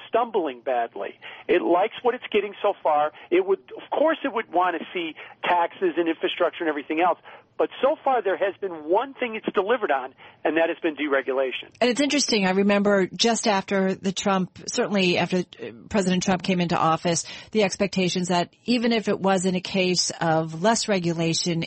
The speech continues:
Speaker 2: it was the case of no more <laughs> regulation, that companies could breathe at least a sigh of relief.
Speaker 1: Yeah, that's, that's been true, but in this case, it actually has been re-, less regulation. Now, it's perfectly logical or reasonable to ask:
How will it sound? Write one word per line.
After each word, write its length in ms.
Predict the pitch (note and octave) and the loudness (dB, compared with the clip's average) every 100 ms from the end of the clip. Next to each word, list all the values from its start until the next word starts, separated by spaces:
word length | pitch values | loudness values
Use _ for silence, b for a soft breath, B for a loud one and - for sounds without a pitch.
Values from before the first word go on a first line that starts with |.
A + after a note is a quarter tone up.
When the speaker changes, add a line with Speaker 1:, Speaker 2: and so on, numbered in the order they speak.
| - | -2
Speaker 2:
it 200 | E3 - | -4 0
was 300 | E3 E3 D#3 | 0 0 -2
the 100 | F3 | -6
case 400 | - G3+ F#3 F#3+ | -2 -2 0 -2
of 120 | E3 - | -4 -6
no 240 | F#3 F#3+ F3 | -2 0 0
more 320 | E3 G3 A3 | 2 2 4
<laughs> 120 | G3 | 2
regulation, 720 | E3 - A#3 D#3+ C#3 - D#3 D#3 B B B - | 2 2 0 0 0 0 -2 -4 B B B -2
that 160 | F#3 - | -2 0
companies 480 | F#3 E3+ E3+ E3+ - | 0 0 0 -2 -2
could 300 | F3+ D#3+ D3 | -4 -4 -4
breathe 300 | F3+ E3+ D#3+ | -2 0 0
at 80 | |
least 300 | - D3+ - - | -2 -4 -6 -8
a 60 | E3 | -4
sigh 280 | - D#3 D3+ | -2 0 -2
of 120 | D3 | -4
relief. 380 | D3 C#3 - - _ _ _ _ b b b b - | -6 -6 -10 -16 _ _ _ _ b b b b 0
Speaker 1:
Yeah, 180 | A#3+ G#3+ | 2 4
that's, 200 | A#3 - - | 0 -4 -2
that's 200 | G#3+ A#3 - | 0 0 -2
been 140 | A#3+ - | -6 -6
true, 120 | - A#3 | -8 -2
but 140 | F#3+ | 0
in 120 | F#3+ F3 | -2 -4
this 160 | B3 D#4+ | -6 -6
case, 220 | - D4 - | -6 -6 -4
it 100 | A3 G3+ | -4 -4
actually 320 | G#3 G3 F3+ | -6 -8 -4
has 220 | E3+ F#3+ - | -2 -2 -4
been 140 | F#3 | -8
re-, 460 | D#3+ D3+ E3 D#3+ D#3 - | -8 -12 -4 0 0 0
less 200 | F3 E3 - | 0 0 -2
regulation. 600 | E3+ D3 D#3 C#3+ - A#2+ B B B - | -4 0 0 0 -6 -14 B B B -6
Now, 300 | F3 F#3 F3+ | 0 2 2
it's 120 | E3+ - | 0 -4
perfectly 520 | - F#3+ G3 - G#3 | -4 -4 -4 -2 0
logical 540 | F3 F3 F3 - - F#3 | 2 2 2 -2 0 2
or 80 | |
reasonable 420 | D3+ F3 F3+ F#3 D#3+ | 2 -4 -4 -4 0
to 60 | |
ask: 240 | D#3 D3+ | 2 2